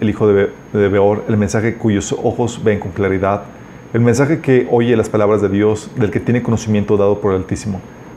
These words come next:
del que ve una visión que proviene del Todopoderoso y se inclina con los ojos abiertos. "Lo veo a él, pero no aquí ni ahora. Lo percibo, pero lejos, en un futuro distante. Una estrella se levantará de Jacob,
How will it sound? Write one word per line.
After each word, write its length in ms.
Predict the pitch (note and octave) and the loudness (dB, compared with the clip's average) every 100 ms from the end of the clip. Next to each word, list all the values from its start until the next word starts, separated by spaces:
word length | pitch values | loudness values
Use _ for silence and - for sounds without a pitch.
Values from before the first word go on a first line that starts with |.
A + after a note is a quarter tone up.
| - | -4
del 180 | A#2 A#2+ | -2 0
que 80 | |
ve 140 | A#2 B2+ | 2 2
una 160 | C#3+ | 2
visión 560 | D3 A#2+ - B2 B2 C3 | 0 -4 -4 -4 -4 -6
que 120 | - B2 | -4 -2
proviene 500 | G#2 F#2+ A2 A2 A2+ | -2 0 2 2 0
del 280 | G2+ G2 | 0 -2
Todopoderoso 600 | F2 A2 G#2+ A2 G#2 G2+ A2 | 0 0 2 2 0 0 -4
y 40 | |
se 120 | - | -4
inclina 480 | G2 - A2 A2 A2 | -6 -2 0 0 -2
con 100 | - | -2
los 160 | G2+ - | -4 -2
ojos 240 | G2+ G2+ | -4 -4
abiertos. 440 | G2 F#2+ - - - - - - - - - | -2 -2 -4 -10 -18 -20 -20 -20 -20 -20 -4
"Lo 140 | A2 G#2+ | 0 2
veo 300 | A#2 A2 G#2 | 4 4 2
a 80 | |
él, 100 | F2+ D#2+ - - - - - | 0 -6 -14 -20 -20 -20 -8
pero 120 | - G#2 | -2 0
no 200 | A2 C#3+ | 2 0
aquí 260 | C#3+ C3 | 0 0
ni 140 | B2+ A#2 | 2 2
ahora. 280 | G#2+ G#2 - - - - | 2 0 -6 -14 -20 -4
Lo 120 | A2+ | -2
percibo, 500 | A#2+ F#2+ - B2 F#2 - - - - - - - | 0 -2 -2 0 0 -6 -16 -20 -20 -20 -20 -6
pero 160 | A2 G#2 | -2 2
lejos, 460 | A2 A2 D3+ - - | 2 0 -8 -16 -4
en 60 | A2 | -2
un 80 | A2 | -2
futuro 260 | C3+ C#3+ | 2 4
distante. 500 | C#3 C#3 C3+ C3 - - - - - - | 4 2 0 -2 -4 -14 -18 -20 -18 -2
Una 140 | A#2 | 0
estrella 400 | C3 - B2 B2+ | 0 0 2 2
se 100 | B2 | 2
levantará 460 | A2+ G#2 F#2+ G2+ G#2+ | 0 0 0 0 0
de 80 | A2+ | -2
Jacob, 380 | A2 - G#2+ | -6 0 -2